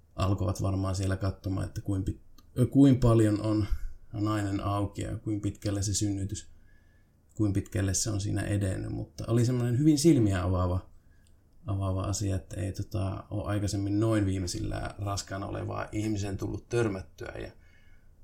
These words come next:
tosiaan kun oltiin siellä synnytysvastaanotolla, niin nyt te-, tässä vielä vajaa kolme kuukautta H-hetkeen, niin pääsi tällaista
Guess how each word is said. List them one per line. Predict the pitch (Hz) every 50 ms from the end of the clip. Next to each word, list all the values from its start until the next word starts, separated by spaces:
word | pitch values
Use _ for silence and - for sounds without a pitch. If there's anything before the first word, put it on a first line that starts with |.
| - - -
tosiaan | 107 98 98 101 101 104 107
kun | - 104 98
oltiin | 104 101 - 101 101
siellä | - 104 107 104
synnytysvastaanotolla, | 101 117 117 110 110 104 107 101 101 101 104 98 - - 107 104 98 101 107 - 107 101 95 98 101
niin | 101 98 101 104
nyt | 101 - - -
te-, | 107 101 - - 101 -
tässä | 120 - - - 107 101
vielä | 107 101 104 104 - - - - - - - - - - -
vajaa | 107 104 104 110
kolme | 104 - 113 110 107 107
kuukautta | 101 104 104 101 107 104 101 - 104
H-hetkeen, | 95 117 113 107 104 95 101 95 - - - 95 98
niin | 101 95 95
pääsi | 95 95 98 95 104
tällaista | 95 104 98 98 92 95 95 - - -